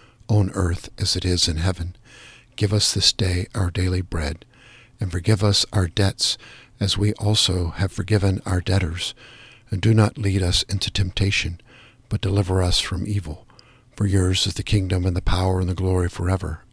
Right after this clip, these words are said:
Amen." For if you forgive others for their transgressions, your heavenly Father will also forgive you.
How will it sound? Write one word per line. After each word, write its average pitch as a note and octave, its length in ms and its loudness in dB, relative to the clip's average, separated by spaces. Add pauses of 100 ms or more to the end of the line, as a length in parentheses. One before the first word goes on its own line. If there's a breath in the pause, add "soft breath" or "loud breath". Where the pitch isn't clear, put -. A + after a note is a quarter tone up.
Amen." E2 520 -4 (800 loud breath)
For - 100 -6
if G2+ 160 -4
you G#2+ 60 0
forgive A#2 400 2
others G2+ 360 0
for - 160 -2
their F#2+ 200 2
transgressions, F2+ 920 2 (400 loud breath)
your G2+ 120 2
heavenly F#2+ 280 2
Father F#2 360 2
will F2+ 120 -2
also G2+ 380 0
forgive F2 400 -4
you. F#2 220 -2